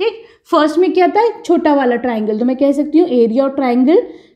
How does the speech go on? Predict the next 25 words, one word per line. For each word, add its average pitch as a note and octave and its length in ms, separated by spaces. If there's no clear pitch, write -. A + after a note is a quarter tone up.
डीएनओ, C#4 1500
ठीक। A#4 300
यहाँ B3 240
से D4 180
ऐड C#4 280
करो D4+ 180
ये D4+ 160
वाला C#4+ 320
area B3+ 360
of C4+ 160
triangle C#4 580
डी C#4+ 260
सी C#4+ 680
एन, F#3 160
ठीक। B4+ 280
आरएचएस C4+ 460
पे E4 160
आओ, D#4 240
क्या C4+ 160
था D#4+ 120
यहाँ D4+ 220
पे D#4+ 120
छोटा D#4 260
वाला D#4 200
एरिया, D4+ 320